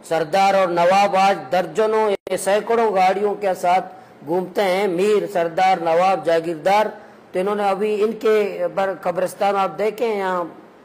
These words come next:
क्वेटा से सफ़र करें, बेला तक जा-, जाएं, वहाँ तक जहाँ शोहदा की बोर्ड भी लगे हुए हैं, फिलहाल शहीद,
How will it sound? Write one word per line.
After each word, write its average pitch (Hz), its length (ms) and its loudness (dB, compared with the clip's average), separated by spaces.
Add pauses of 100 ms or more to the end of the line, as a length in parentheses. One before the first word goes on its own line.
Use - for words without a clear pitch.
(260)
क्वेटा 175 320 0
से 202 160 -2
सफ़र 190 360 -2
करें, 202 420 0
बेला 185 320 2
तक 196 200 -4 (280)
जा-, 170 180 0
जाएं, 185 220 0
वहाँ 190 340 0
तक 220 200 0 (520)
जहाँ 175 160 0
शोहदा 190 500 2
की 196 400 -2
बोर्ड 180 440 2
भी 196 160 0
लगे 175 320 2
हुए 170 220 2
हैं, 151 80 -2
फिलहाल 180 320 -2
शहीद, 170 420 -4